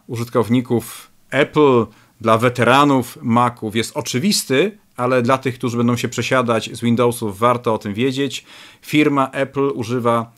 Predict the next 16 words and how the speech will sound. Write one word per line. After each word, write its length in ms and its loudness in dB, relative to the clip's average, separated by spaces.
swojego 480 0
specyficznego 880 -4
formatowania 720 0
twardych 380 -8
dysków. 560 -10
Czyli 140 -8
formatujesz 520 2
dysk 220 0
specjalnie 640 0
pod 160 -4
Apple. 260 -6
Jeżeli 300 4
formatujesz 460 0
dysk 300 -4
wewnętrzny 580 0
tego 300 -2